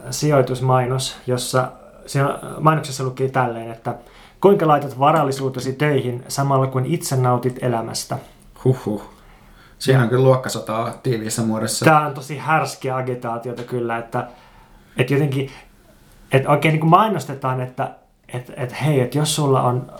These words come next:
Speaker 1: varaa, niin sä saat nauttia elämästä ja laittaa muut ihmiset töihin. Et jos sulla on varallisuutta, sun ei tarvitse tehdä palkkatöitä, sun ei siis tarvi alistaa sun aikaa ja ruumi-, ruumista toisen määrättäväksi, vaan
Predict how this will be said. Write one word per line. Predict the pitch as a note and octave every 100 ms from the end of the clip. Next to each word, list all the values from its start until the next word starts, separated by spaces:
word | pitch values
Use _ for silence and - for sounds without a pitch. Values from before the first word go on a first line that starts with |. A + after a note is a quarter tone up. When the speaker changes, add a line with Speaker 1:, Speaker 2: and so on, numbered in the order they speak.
| -
Speaker 1:
varaa, | C3 B2+ C#3 D3 C3 A#2+
niin | A#2+
sä | -
saat | D3 C#3 A#2+ B2+
nauttia | C#3 F#3+ - - C#3+
elämästä | C3+ C3 B2+ -
ja | B2
laittaa | B2+ B2+ C3
muut | C3 D3 F3+ E3 -
ihmiset | C3+ A#2+ A2 A2+ A2+ -
töihin. | C3 C3 A#2+ G#2+ G#2+ G#2+ - - _ - - -
Et |
jos | C#3 F3 -
sulla | E3+ C#3
on | A#2+ A#2+
varallisuutta, | E3+ F#3 A3+ C3+ C#3 C#3 C3+ - -
sun | - F3
ei | E3+
tarvitse | C3 B2
tehdä | A2+ A2+
palkkatöitä, | D3+ D#3 D#3 B2+ B2+ B2 A#2+ B2+ - -
sun | E3
ei | E3 C3+
siis | C3
tarvi | D3 C#3 B2+ - - - - A2+ -
alistaa | C#3 D#3 - B2
sun | B2+
aikaa | C3 D3 C3+ C3+ B2
ja | A#2+ - - B2
ruumi-, | C#3 C#3 A#2+ A#2+ -
ruumista | C#3+ D#3 C3+ B2+ B2+
toisen | - D3 C#3+ B2+ B2 - - - - -
määrättäväksi, | C3 C3 A#2+ - A2+ A#2 -
vaan | A#2+ B2